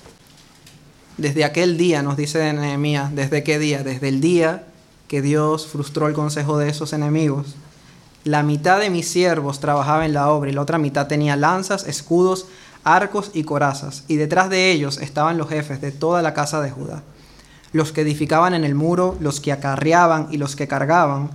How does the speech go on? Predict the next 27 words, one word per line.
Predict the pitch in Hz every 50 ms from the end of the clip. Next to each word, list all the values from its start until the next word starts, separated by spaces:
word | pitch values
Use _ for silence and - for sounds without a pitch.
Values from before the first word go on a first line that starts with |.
| - - - - - - _ -
Con | - 151 156
una | 170 185 190 190
mano | 185 185 185 175 160 156 151
trabajaban | 147 143 143 139 139 147 147 151 165 165
en | 165 170
la | 180 185 190
obra | 196 185 170 170 175 180 190 -
y | - 156 156
en | 160 165
la | 175 185 180
otra | 175 165 160 165 165 170 165
tenían | 143 139 139 139 147 151 151
la | 135
espada. | - - - - - 76 76 147 - - - - - - - - - - - - - - -
Porque | 180 185 180 180 175
los | 180 180 180
que | - 185
edificaban, | 185 196 190 196 185 190 180 170 165 160 156 156 156 151 -
cada | - 170 196 214 208 190 170
uno | 180 196 214 190 156 147 147
tenía | 147 147 143 151 160 170
su | 165 156
espada | 143 - - - 165 165 160 151 147 147
ceñida | 151 - 139 139 147 156 170
a | 175
sus | 170 - 160 - -
lomos, | 151 165 170 151 139 143 139 - -